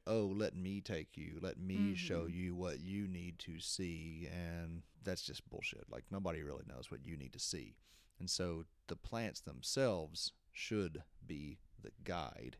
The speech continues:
Speaker 1: in my
Speaker 2: This
Speaker 1: opinion.
Speaker 2: this brings to mind, t-, for me, the whole debate about music.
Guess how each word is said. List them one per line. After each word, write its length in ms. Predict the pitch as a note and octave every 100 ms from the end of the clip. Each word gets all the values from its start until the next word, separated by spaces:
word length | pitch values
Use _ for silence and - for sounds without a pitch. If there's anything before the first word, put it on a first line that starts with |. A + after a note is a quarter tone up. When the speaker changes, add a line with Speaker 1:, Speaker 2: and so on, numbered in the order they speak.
| G3 F#3+
Speaker 1:
in 200 | A3 C#4
my 60 |
Speaker 2:
This 120 | E3
Speaker 1:
opinion. 400 | C#3 - - - - -
Speaker 2:
this 300 | G3 A3 B3+
brings 600 | - F#3+ G3 G3 G3 - - - - -
to 120 | - G3
mind, 720 | F#3 E3+ E3+ F3 F3 F3 - - - - - - -
t-, 140 | - - -
for 200 | - F#3
me, 480 | F3 E3+ E3+ E3 - - - - - E3+
the 360 | E3+ F3 E3+ E3 -
whole 300 | - E3+ E3+
debate 420 | E3 D3+ D#3 -
about 260 | D#3+ -
music. 460 | D#3 D#3 D#3+ - -